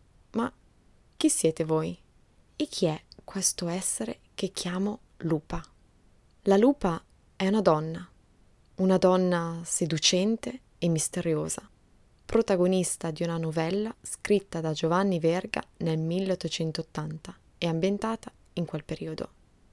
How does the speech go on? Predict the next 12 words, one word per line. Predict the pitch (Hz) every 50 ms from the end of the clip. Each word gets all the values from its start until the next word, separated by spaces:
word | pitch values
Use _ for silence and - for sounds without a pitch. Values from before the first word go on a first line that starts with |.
| _ _ _ _ _
E | - 233
voi | 208 285 311
che | 294 240
ascoltate | 196 - - - 202 185 - 165 151 151 - 160
questo | - 220 226 - - -
episodio | 165 - 175 156 165 175 185 208 220 233 240 - - - _ _
e | - 160
che | - 160
forse | - - 196 208 196 - - 165
leggerete | 160 156 - - 165 180 196 196 - 170
questa | - - 185 190 - - 180
novella | 165 160 156 160 156 156 151 156 156